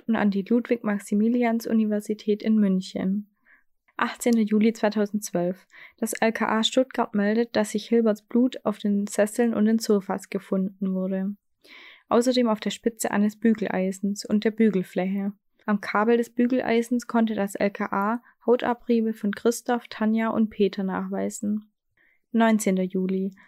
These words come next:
Hilbers Leiche wurde in einem Sarg aufgebahrt und zu Hilbers Mutter nach Südtirol gebracht. Dort wird er beerdigt.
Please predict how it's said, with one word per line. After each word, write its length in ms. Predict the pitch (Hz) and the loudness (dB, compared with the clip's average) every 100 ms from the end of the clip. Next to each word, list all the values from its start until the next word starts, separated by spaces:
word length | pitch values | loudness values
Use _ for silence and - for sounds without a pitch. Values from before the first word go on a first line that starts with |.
| _ | _
Hilbers 380 | - 233 247 - | -2 0 0 -2
Leiche 400 | 202 196 220 226 | 0 0 0 -2
wurde 100 | 202 | 0
in 120 | 196 | -2
einem 220 | 196 202 | -2 -2
Sarg 360 | 214 - 190 190 | -2 -2 -2 0
aufgebahrt 640 | - 196 - 214 208 214 | 0 -2 -4 -4 -2 0
und 120 | 226 208 | -2 -2
zu 140 | 208 | 0
Hilbers 340 | 202 208 202 | 2 0 0
Mutter 260 | - 202 240 | -2 -2 0
nach 160 | 226 220 | -2 -4
Südtirol 500 | - 196 - 185 185 | -4 -4 -4 -4 -2
gebracht. 580 | 185 - 185 190 - _ _ _ | -6 -6 -6 -6 -12 _ _ _
Dort 220 | 202 208 | -2 -2
wird 140 | 208 208 | -4 -2
er 80 | |
beerdigt. 720 | 202 - 190 180 185 185 - | 0 0 0 -2 -4 -6 -14